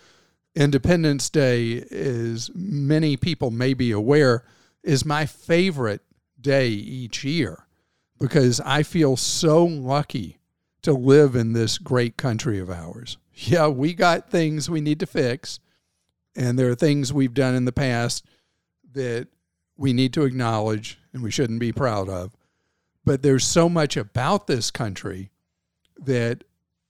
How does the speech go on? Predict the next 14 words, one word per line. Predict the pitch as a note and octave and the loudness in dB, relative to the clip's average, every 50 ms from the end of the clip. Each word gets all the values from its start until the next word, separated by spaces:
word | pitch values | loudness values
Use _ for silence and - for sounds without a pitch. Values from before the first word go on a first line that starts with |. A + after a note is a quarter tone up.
| _ _ A#2+ | _ _ -14
my | A#2 C3 C3 D3 D#3 | -8 -4 -2 -2 -2
heart | C#3 - - E3+ E3+ D#3+ C#3+ C3 B2+ - _ _ _ _ _ _ _ _ _ _ _ _ _ _ _ _ _ _ | -2 -4 -2 2 2 4 2 2 0 -4 _ _ _ _ _ _ _ _ _ _ _ _ _ _ _ _ _ _
just | _ - D3 C3+ A#2 - - _ | _ 0 2 2 2 0 -2 _
bleeds | D#3 C#3+ D3+ E3 D#3+ C#3 A#2+ G#2+ G2+ A#2 | 0 2 2 2 2 0 -2 -4 -6 -4
red, | A#2 B2+ A#2+ A#2 A#2 A2+ | -2 0 0 0 0 0
white, | B2 A#2+ A#2 A#2+ C3 | -2 -2 -2 -2 -6
and | - A2+ A2 | -8 -10 -8
blue | G#2 B2+ B2+ E3 F3 C3 F#2 F2+ F#2 F#2+ - _ _ _ _ _ _ _ _ _ _ _ | -4 0 2 2 2 2 0 -2 -8 -12 -16 _ _ _ _ _ _ _ _ _ _ _
because | D#3 C3 C3+ B2 B2 | -4 -2 -2 0 0
I | A#2+ A2+ A2 | -2 -4 -6
love | A2 A2 A2+ C3 E3+ E3+ D3+ B2 A2 G#2 G2 A2 - _ _ _ _ _ _ _ _ _ _ _ _ _ _ _ | -8 -8 -2 2 4 4 4 4 2 0 -4 -6 -14 _ _ _ _ _ _ _ _ _ _ _ _ _ _ _
what | C3 B2+ C3+ D3 - C#3 | 0 0 0 0 0 -2
we | C3 C#3+ C3 B2+ | -2 -2 -2 0
are | A#2 B2 B2 A#2 A2 G2+ F#2+ F#2+ G2 - | 0 2 2 2 0 0 -2 -4 -6 -10